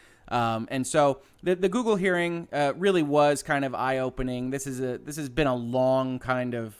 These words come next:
uh, fellowship of, of mine in terms of watching congressional hearings over the years. Uh, and I think it is a, one of those things where when you see it in action, and I do recommend, if you haven't, looking at some articles from the last couple of days,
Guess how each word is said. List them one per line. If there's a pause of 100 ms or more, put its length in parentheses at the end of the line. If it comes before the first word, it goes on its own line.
uh, (200)
fellowship
of,
of
mine
in
terms
of
watching
congressional
hearings
over
the
years. (480)
Uh,
and
I
think
it
is
a, (200)
one
of
those
things
where (400)
when
you
see
it
in
action,
and
I
do
recommend,
if
you
haven't,
looking
at
some
articles
from
the
last
couple
of
days,